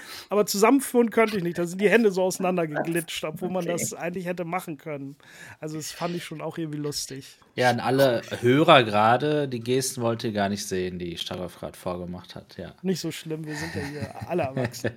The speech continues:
Speaker 3: <laughs>
Speaker 2: Ich bin auch schon ganz pink angelaufen im Gesicht.
Speaker 3: Jo, okay. Schön. Ja, ich, ich fand wirklich mal, äh, das heute, äh, 'n schöne,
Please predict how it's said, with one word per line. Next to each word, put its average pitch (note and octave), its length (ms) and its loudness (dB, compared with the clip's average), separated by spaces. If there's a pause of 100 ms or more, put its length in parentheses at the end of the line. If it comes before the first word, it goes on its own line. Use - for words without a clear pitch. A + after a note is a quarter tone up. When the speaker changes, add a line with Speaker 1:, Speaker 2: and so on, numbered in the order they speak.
Speaker 3:
<laughs> - 140 -20
Speaker 2:
Ich A#2 140 -4
bin C#3+ 160 2
auch B2+ 120 0
schon C3+ 140 -4
ganz B2 300 2
pink - 260 -2
angelaufen G#2 520 0
im G#2 140 -2
Gesicht. G2 400 -8 (1500)
Speaker 3:
Jo, C3 420 4 (220)
okay. F3+ 580 -2 (320)
Schön. F3+ 600 2 (140)
Ja, D#3 360 4
ich, - 300 -12
ich C#3 120 -8
fand E3+ 440 4
wirklich D#3 360 -4
mal, C#3 1000 2
äh, A#2+ 40 -10
das C3 240 -2
heute, C#3 540 0 (480)
äh, - 60 -8 (100)
'n A#2 320 -6
schöne, C#3 800 -2